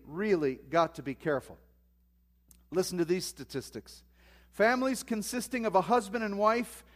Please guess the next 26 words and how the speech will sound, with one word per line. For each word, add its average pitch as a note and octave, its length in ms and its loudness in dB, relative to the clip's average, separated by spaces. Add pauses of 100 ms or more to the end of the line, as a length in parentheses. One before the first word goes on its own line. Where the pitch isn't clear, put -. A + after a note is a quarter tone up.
in F#3 140 0
their G3 140 2
first A3+ 380 2
marriage A3 340 -2
with F3+ 180 -8
children G3 420 -2
dropped F3+ 460 2
twenty-five G#3 720 -2
percent F3 680 -6 (300)
of B2+ 120 -6
all D#3+ 220 2
homes. C3+ 720 -8 (760)
Households A#3 680 4
with G3 240 -2
unmarried A3+ 640 0
partners F#3 540 0
grew F#3+ 280 -4
by D#3+ 220 2
seventy-two G3 1200 -4 (240)
percent. C3+ 500 -8 (920)
In C#3+ 80 -10
fact, G#3+ 280 6
cohabitation A3+ 960 2
has F#3 260 -2
increased, F#3 680 -6 (540)
uh, C#3+ 500 4